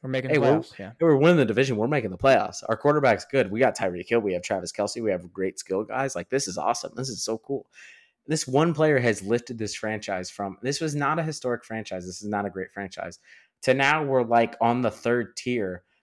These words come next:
Speaker 2: right below, like, the all-time greats in franchises in terms of Super Bowl wins instantly. And all it took was one player.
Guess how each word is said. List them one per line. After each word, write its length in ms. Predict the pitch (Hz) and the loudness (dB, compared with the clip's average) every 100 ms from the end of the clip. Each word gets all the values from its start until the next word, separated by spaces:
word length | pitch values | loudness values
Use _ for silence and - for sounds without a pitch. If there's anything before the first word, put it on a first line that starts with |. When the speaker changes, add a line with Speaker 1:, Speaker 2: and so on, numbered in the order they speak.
| _ | _
Speaker 2:
right 240 | 120 127 131 | 4 4 4
below, 640 | 110 113 113 110 107 98 | 0 2 4 4 4 -2
like, 320 | 98 104 98 - _ | -4 -4 -4 -10 _
the 180 | 110 101 | -6 0
all-time 440 | 104 113 127 110 | 0 0 -2 -4
greats 340 | 95 104 104 101 | -2 -2 -2 -8
in 180 | 95 - _ _ _ _ | -12 -14 _ _ _ _
franchises 640 | - 107 101 95 85 87 | -4 -4 -2 -4 -4 -10
in 100 | 92 | -12
terms 260 | 90 101 90 | -6 -6 -6
of 60 | |
Super 260 | - 104 92 | -10 -10 -8
Bowl 200 | 90 82 | -10 -12
wins 300 | 64 - - _ _ _ _ _ _ 110 | -14 -16 -20 _ _ _ _ _ _ -4
instantly. 520 | 117 - 101 73 - _ | -2 -2 -8 -10 -16 _
And 120 | 120 127 | -2 0
all 100 | 143 | 0
it 60 | |
took 160 | 147 143 | -2 -6
was 120 | 110 | -6
one 160 | 104 101 | -8 -10
player. 320 | 104 92 | -8 -10